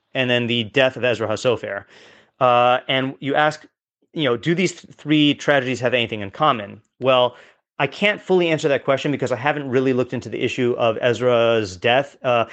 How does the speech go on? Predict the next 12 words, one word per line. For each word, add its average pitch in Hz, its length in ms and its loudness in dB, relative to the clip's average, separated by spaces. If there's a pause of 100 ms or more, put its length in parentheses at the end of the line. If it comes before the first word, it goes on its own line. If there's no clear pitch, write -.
(140)
and 135 220 0
I 135 140 2
am 139 200 0
not 147 300 0
so - 160 0
familiar 127 300 0
with 110 140 -4
Ezra, 110 280 0
but 110 100 -2
I 110 80 2
do 160 180 2
know, 135 300 4